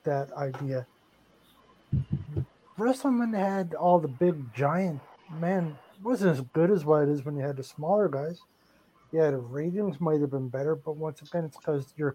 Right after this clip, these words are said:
casual fan is flipping by. He sees, uh, a guy like Kane back in the day, just an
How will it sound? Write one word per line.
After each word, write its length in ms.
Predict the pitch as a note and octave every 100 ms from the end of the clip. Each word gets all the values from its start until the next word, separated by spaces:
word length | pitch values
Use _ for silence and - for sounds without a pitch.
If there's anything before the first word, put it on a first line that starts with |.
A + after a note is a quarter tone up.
| -
casual 420 | F3 F3 D#3 C3+
fan 460 | - G3 F#3 E3 C#3+
is 100 | -
flipping 400 | F3 D#3 C#3 C#3+
by. 300 | F#3 E3 D#3+ _ _ _ _ _ _ -
He 100 | E3+
sees, 680 | - F3 E3+ D#3 C#3+ - - _ _ _ _ - - F#3
uh, 360 | D3 C#3+ D#3 D#3
a 20 |
guy 280 | C3+ D3 D3+
like 280 | D3 C#3 -
Kane 420 | - E3 F#3+ F#3+
back 300 | D3 C#3+ D3
in 80 | C3+
the 120 | B2+
day, 300 | A#2+ C#3 D3 C#3+
just 320 | D#3+ - - _ _ _ -
an 160 | D#3+